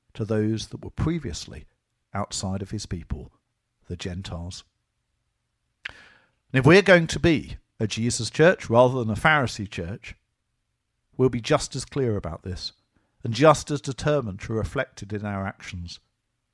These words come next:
We'll recognise that God's love has arrived in Jesus.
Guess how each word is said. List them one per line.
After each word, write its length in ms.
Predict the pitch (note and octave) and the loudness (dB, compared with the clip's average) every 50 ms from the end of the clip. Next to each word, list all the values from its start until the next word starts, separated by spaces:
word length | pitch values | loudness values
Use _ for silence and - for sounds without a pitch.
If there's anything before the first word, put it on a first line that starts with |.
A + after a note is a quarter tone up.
| _ _ _ - - - - | _ _ _ -20 -20 -2 6
We'll 120 | - C#3+ C#3+ | 8 10 12
recognise 600 | D3 E3 E3 - - C#3 C3+ C3 B2+ A#2+ A2 - | 12 10 8 6 0 -4 -4 -2 -4 -4 -6 -10
that 160 | C#3 - - | -12 -10 -4
God's 300 | - D#3 D3+ C#3 - - | -2 -2 -2 -2 -4 -4
love 260 | D3 D#3+ D#3 C#3 G#2 | 0 0 0 0 0
has 140 | G#2+ G2 G#2 | -4 -6 -6
arrived 440 | A#2+ A#2+ C3 C#3 C3 B2+ A#2+ - - | -4 -2 0 0 0 -2 -4 -8 -12
in 120 | B2+ C3 | -14 -12
Jesus. 440 | B2 - C#3+ C#3 B2+ - F#2+ F2 | -12 -10 -10 -10 -10 -10 -12 -14